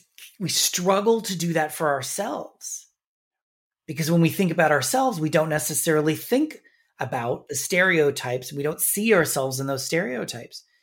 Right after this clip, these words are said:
And, and I agree that I think when you put the lid on, when you try to force people to fit into a box, the lid can come blowing off.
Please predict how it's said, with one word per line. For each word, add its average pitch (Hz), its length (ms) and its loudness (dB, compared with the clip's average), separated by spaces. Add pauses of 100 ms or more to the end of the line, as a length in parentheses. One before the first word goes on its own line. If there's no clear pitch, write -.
(920)
And, 156 340 -2
and 170 140 -2
I 170 80 2
agree 175 560 4
that 123 180 2
I 127 80 4
think 147 180 -4
when 143 120 -2
you 139 80 -2
put 165 220 -4
the 151 60 -2
lid 196 240 4
on, 143 460 -2
when 143 120 -6
you 143 120 -6
try 165 480 0
to 143 680 -2 (200)
force 180 540 2
people 135 420 0
to 131 180 -10
fit 165 380 0
into 131 1000 -2
a 135 120 -8
box, 143 920 -4 (720)
the 131 100 0
lid 156 280 4
can 170 160 0
come 131 340 -2
blowing 135 540 2
off. 170 340 -2